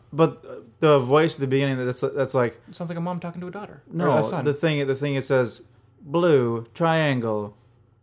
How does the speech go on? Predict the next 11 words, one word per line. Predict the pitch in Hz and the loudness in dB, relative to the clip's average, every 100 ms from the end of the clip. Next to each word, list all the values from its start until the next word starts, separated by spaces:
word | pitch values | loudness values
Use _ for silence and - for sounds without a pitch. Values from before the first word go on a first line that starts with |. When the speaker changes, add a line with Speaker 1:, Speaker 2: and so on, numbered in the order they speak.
| _ - | _ 2
Speaker 1:
red | 175 156 127 123 - | 4 6 4 -2 -8
square, | - - 156 135 113 104 104 _ _ _ _ _ | -6 2 4 6 4 0 -6 _ _ _ _ _
green | - 175 143 123 113 | 0 2 2 0 -4
star." | - 151 135 120 104 107 196 | 0 2 4 2 -2 -6 -12
Speaker 2:
Yeah, | |
it | - | -12
sounds | 180 | -8
like | 170 - | -6 -4
a | |
kid's | 202 170 | -4 -4
toy. | - 143 135 | -8 -16 -18